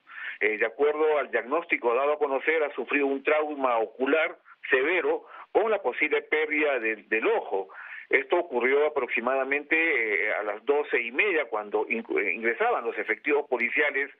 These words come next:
a esta zona de Taquiruta. Eh, se han informado que esta señora, Rosa Pañura Vargas, va a ser trasladada justo en las próximas horas al Hospital Regional de Abancay. También una seño-, una segunda persona herida en, en esta intervención. Se trata de Teresa Pañura Vargas, de cuarenta y ocho años,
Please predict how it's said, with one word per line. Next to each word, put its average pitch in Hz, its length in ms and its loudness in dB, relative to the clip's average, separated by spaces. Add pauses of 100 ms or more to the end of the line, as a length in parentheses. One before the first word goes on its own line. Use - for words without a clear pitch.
(480)
a 110 160 4
esta 131 220 0
zona 139 160 2
de 139 80 2
Taquiruta. 123 720 -2 (340)
Eh, 107 420 0
se 135 80 4
han 143 100 0
informado 156 640 0
que 113 260 2
esta 139 180 -2
señora, 147 480 0
Rosa 123 320 -2
Pañura 131 380 0
Vargas, 147 320 0
va 139 60 0
a 131 40 -6
ser 151 160 -4
trasladada 135 760 2 (420)
justo 180 300 2
en 120 120 4
las 117 100 0
próximas 143 400 0
horas 156 260 4 (320)
al 147 200 2
Hospital 143 400 0
Regional 135 500 0
de 127 140 2
Abancay. 110 520 0 (400)
También 160 320 4
una 202 220 0
seño-, 165 260 0
una 175 200 0
segunda 175 500 0
persona 170 340 2
herida 151 460 0
en, 117 220 -4
en 117 160 0
esta 143 180 -2
intervención. 143 600 0
Se 123 120 -2
trata 151 300 0
de 135 160 2
Teresa 135 420 -2
Pañura 139 400 0
Vargas, 143 380 0
de 117 100 0
cuarenta 107 380 -2
y 120 80 2
ocho 143 340 0
años, 147 260 0